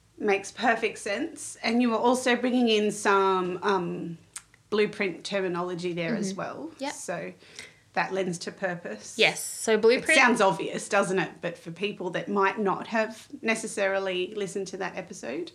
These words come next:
Speaker 2: Yep.
Speaker 1: go back and listen to that. But also just, yeah, have a quick chat at how that works in.
Speaker 2: Yep. So, uh,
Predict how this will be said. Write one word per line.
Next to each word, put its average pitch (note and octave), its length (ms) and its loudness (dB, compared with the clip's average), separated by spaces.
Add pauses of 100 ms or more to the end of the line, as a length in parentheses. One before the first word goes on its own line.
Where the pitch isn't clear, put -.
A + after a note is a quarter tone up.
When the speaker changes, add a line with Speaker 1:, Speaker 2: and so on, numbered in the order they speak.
(120)
Speaker 2:
Yep. E4+ 140 -6 (240)
Speaker 1:
go A#3+ 180 4
back A#3+ 380 0
and C#4 100 4
listen B3 420 -2
to B3+ 120 -6
that. - 440 -6
But B3 200 4
also B3 520 4
just, C4+ 380 -2 (240)
yeah, G3 360 0 (460)
have G#3 120 -2
a G#3 40 -2
quick G#3 240 -2
chat G3+ 240 -2
at G3+ 140 -8
how G3+ 200 0
that G3 320 0 (500)
works G#3+ 300 -2
in. C4+ 280 0 (180)
Speaker 2:
Yep. E4 160 0 (500)
So, B3 460 6 (140)
uh, A3 340 6